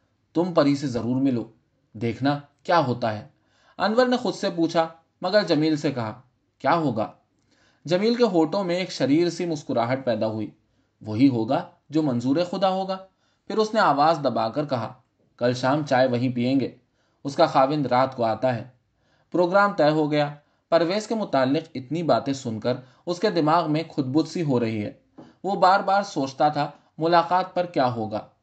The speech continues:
कोई गैर मामूली चीज वकू पजीर होगी। हो सकता है जमील ने मजाक किया हो, हो सकता है जमील ने जो कुछ भी उसके बारे में कहा, सरतापा गलत हो।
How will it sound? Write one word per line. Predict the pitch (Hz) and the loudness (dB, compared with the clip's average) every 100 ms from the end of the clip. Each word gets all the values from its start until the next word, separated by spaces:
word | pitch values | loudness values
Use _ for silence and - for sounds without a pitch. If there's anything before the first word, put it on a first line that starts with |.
| _ _ _ - | _ _ _ -2
कोई | 170 143 | 0 4
गैर | 143 151 | 4 4
मामूली | 156 139 139 151 | 2 0 0 0
चीज | 147 131 127 | 0 -4 -2
वकू | 120 - 131 | -4 -4 -4
पजीर | 120 110 127 | -4 -2 0
होगी। | 123 117 113 - - _ _ - | 0 -2 -4 -8 -14 _ _ -2
हो | 202 | 0
सकता | 220 214 220 | 2 4 4
है | 220 | 4
जमील | 180 160 180 185 | 0 -2 -4 -4
ने | |
मजाक | 180 135 131 127 - | -4 0 0 -2 -4
किया | 113 | -6
हो, | 107 107 _ _ _ _ 151 | -6 -10 _ _ _ _ 0
हो | 175 | 0
सकता | 190 185 185 | 0 4 4
है | 175 | 4
जमील | 139 135 160 | 0 0 -2
ने | 160 156 | -2 -4
जो | 120 | -4
कुछ | 120 151 | -4 -6
भी | 143 | -4
उसके | 175 160 165 | -6 -4 -4
बारे | 120 113 120 | 0 0 0
में | 135 127 | -4 -4
कहा, | 117 127 - _ - | -4 -6 -8 _ -4
सरतापा | - 135 - 123 127 | 2 2 4 2 2
गलत | 117 113 135 131 | 0 0 -2 -2
हो। | 131 | -10